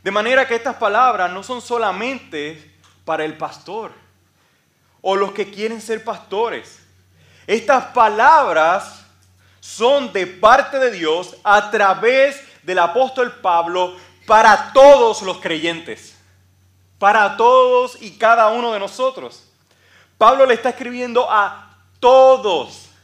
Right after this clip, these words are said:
a todos los creyentes que se encuentran en Roma,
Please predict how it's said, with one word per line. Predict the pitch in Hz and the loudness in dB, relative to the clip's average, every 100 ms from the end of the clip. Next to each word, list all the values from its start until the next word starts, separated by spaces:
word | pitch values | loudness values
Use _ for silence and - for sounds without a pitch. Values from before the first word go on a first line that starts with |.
| _ _ _ | _ _ _
a | 156 190 - | -4 -4 0
todos | 226 269 269 | 2 4 4
los | 247 | 2
creyentes | - 220 214 247 262 226 - | -2 -6 -4 -6 -6 -8 -8
que | 214 | -8
se | 208 202 | -8 -10
encuentran | 196 214 226 247 240 | -8 -10 -6 -8 -6
en | 240 | -8
Roma, | 208 240 277 202 - - | -4 0 0 -4 -10 -16